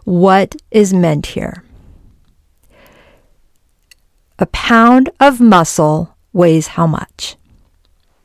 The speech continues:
It weighs one pound, period. If you have a pound of muscle, you have one pound. And if you have a pound of fat, how much does that weigh? It weighs one pound,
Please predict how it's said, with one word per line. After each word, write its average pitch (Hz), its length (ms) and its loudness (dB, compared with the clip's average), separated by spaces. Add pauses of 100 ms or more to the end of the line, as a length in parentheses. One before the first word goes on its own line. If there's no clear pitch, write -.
(120)
It 226 180 0
weighs 160 500 -2 (300)
one 165 460 0
pound, 233 520 -6 (480)
period. - 480 -4 (220)
If - 160 -12
you 175 80 2
have 165 240 0
a 220 60 -2
pound 220 320 -2
of 247 80 -4
muscle, 202 480 -2 (100)
you 240 160 0
have 160 340 -2 (100)
one 156 280 -2
pound. - 460 -4 (1120)
And 247 100 4
if 247 140 2
you 233 100 2
have 254 400 2
a 262 120 0
pound 254 360 4
of 240 100 0
fat, 277 600 -2 (340)
how 233 160 0
much 233 300 -2
does 233 180 2
that 240 260 2
weigh? 165 300 -4 (1160)
It 226 180 4
weighs 190 380 2
one 180 440 -2
pound, 214 480 -4